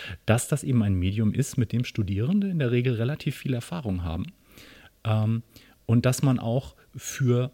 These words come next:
Lehre einsetzen kann, denn die machen es ja bereits. Also ich weiß leider die Quelle nicht mehr, aber ich hab, ich, es könnte die C T gewesen sein, irgendwie vor einem Jahr mal gelesen,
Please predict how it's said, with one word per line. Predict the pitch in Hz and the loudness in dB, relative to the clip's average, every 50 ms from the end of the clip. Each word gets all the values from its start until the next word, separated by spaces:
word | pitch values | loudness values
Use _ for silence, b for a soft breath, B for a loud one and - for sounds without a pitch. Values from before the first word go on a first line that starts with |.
| _ _ | _ _
Lehre | - 98 98 104 110 113 113 127 - | -4 -2 0 2 2 0 0 -2 -2
einsetzen | - 170 202 190 123 113 98 - - 107 | 0 2 4 4 4 2 0 0 -2 -2
kann, | 101 - 98 95 98 | -2 0 0 0 2
denn | 98 101 110 110 | 2 4 2 2
die | 104 113 127 127 - - _ _ _ _ _ - - - | 2 0 -2 -2 -4 -8 _ _ _ _ _ -16 -6 -2
machen | 127 156 - 143 110 | -2 0 2 2 0
es | 95 - - | 0 0 -4
ja | 85 80 | -6 -6
bereits. | 76 76 78 78 69 69 67 - - - - | -6 -8 -10 -10 -10 -12 -12 -14 -16 -14 -8
Also | - 90 82 92 92 87 | -6 -6 -4 -4 -4 -6
ich | - - - - - - | -8 -12 -16 -20 -18 -16
weiß | - - - - - 110 104 95 - 107 120 120 - | -14 -12 -12 -10 -10 -10 -8 -6 -2 -2 -2 0 0
leider | 127 127 123 120 | -2 -2 0 0
die | 117 113 101 | 0 -2 -4
Quelle | - - 160 160 117 | -4 -2 0 2 2
nicht | 101 98 - | 0 0 0
mehr, | - 101 101 | -2 0 0
aber | 98 95 | -2 -2
ich | 104 - - | -4 -6 -8
hab, | - - - - | -8 -8 -10 -12
ich, | 113 - - | -12 -10 -10
es | - 101 - | -12 -10 -6
könnte | - 127 117 120 | -4 -2 -2 -2
die | 110 101 | -2 -4
C | 95 - - - | -4 -6 -6 -6
T | 110 - - 143 | -6 -6 -6 -6
gewesen | - 117 113 117 117 113 117 | -4 -2 -2 -2 0 0 0
sein, | 107 117 113 113 113 | 0 0 0 0 0
irgendwie | 110 120 120 104 | 0 -2 -2 -4
vor | - - 113 | -2 -2 -2
einem | 110 104 | -2 0
Jahr | 98 104 104 117 127 | -2 -2 -2 -2 0
mal | 131 123 120 113 | 0 0 0 0
gelesen, | 104 107 104 104 113 117 117 123 120 | -2 0 0 2 0 0 0 -2 -4